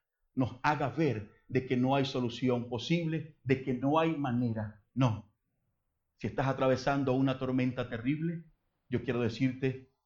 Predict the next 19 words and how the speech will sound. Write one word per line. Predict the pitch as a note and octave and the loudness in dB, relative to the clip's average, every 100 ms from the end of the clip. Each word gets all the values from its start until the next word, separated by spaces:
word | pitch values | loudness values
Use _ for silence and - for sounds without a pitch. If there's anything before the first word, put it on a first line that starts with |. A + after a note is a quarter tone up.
| _ - | _ -2
que | |
el | A#2 | -2
Señor | A2+ A2+ B2 A#2 | 0 0 2 4
viene | B2+ A#2+ | 4 4
a | A2+ | 2
ti | B2 | -2
caminando | - A2 A2 A2+ G#2+ G#2 | 0 2 4 4 2 0
sobre | G2+ G#2+ | -4 -6
las | G#2 G2 G#2 | -6 -8 -8
aguas. | G2+ G2+ - _ _ _ _ _ _ _ | -10 -12 -18 _ _ _ _ _ _ _
Viene | B2 C3 | 2 4
a | C3 - | 2 0
ti | C#3+ D#3+ D3+ - | 2 2 -2 -8
violando | C3 C3+ C3 D3 C#3+ C#3+ | 0 4 6 4 4 4
la | C#3 | 6
ley | C3+ D3+ D3 | 6 6 6
de | C#3+ | 4
la | |
naturaleza | C#3 C3 C#3 B2 C#3+ C#3 - | 2 0 2 4 2 0 -8